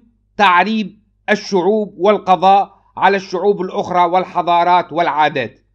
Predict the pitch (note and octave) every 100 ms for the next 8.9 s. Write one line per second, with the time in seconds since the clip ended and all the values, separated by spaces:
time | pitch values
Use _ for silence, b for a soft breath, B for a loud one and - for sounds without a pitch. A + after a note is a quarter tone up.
0 | _ D#3+ G#3 C#4 C#4 C#4 G#3+ C3+ F#3 G3
1 | F#3 F3+ F3+ F3+ A3 A3 E3+ E3 D#3+ D#3
2 | G#3 G3+ D#3+ D#3 F3 D#3+ D#3 F3+ F#3+ G3
3 | G3 b b b D#3+ C#4 A#3 G#3+ G#3 G3
4 | A3+ F3+ F#3 C4 C4 D#3 A2 - _ _
5 | F3+ F#3 C4+ B3 - A#3 B3 B3+ _ _
6 | _ A3+ - - F3 F#3+ F#3 G3+ G#3 -
7 | _ _ C#3 F3 F3+ A2+ - _ _ _
8 | F#3+ G3 D4+ A3 G#3 A#3+ C4+ C#4+